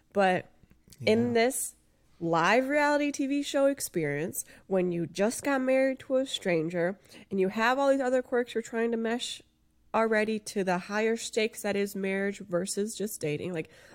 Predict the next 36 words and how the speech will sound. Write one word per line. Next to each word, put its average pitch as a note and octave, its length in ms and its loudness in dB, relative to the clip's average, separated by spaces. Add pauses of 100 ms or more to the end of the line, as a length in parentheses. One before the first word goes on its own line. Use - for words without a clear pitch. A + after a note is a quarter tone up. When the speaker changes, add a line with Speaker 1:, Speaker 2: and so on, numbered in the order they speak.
Speaker 1:
there D#4 100 0
are E4+ 160 0
so G#3 240 -4
many G#3+ 260 0
things F#3+ 380 -2
already F3 320 0
creating E3 320 -4
pressure E3 340 -4
on D#3 60 -2
the D3+ 80 -2
situation. F#3 720 -4 (320)
Speaker 2:
Yeah. G3 160 -12 (220)
Speaker 1:
It A3+ 140 0
doesn't G#3+ 340 2
help E3 420 -4 (220)
to F3+ 300 0
also E3+ 440 -2
be, D3+ 420 -8 (840)
and G#3 100 -4
this A#3 80 -4
is G#3+ 60 -6
only F#3+ 180 2
a E3 60 0
month, D#3 240 -4
so F3 120 0
it E3 60 2
sounds E3+ 220 -2
like E3+ 100 -4
every D#3 200 -2
day D#3 120 -2
now, D3+ 240 -6 (340)
repeating G3+ 520 2
this F3+ 180 0
every F#3+ 280 4
single E3+ 340 -4
day C#3 400 -4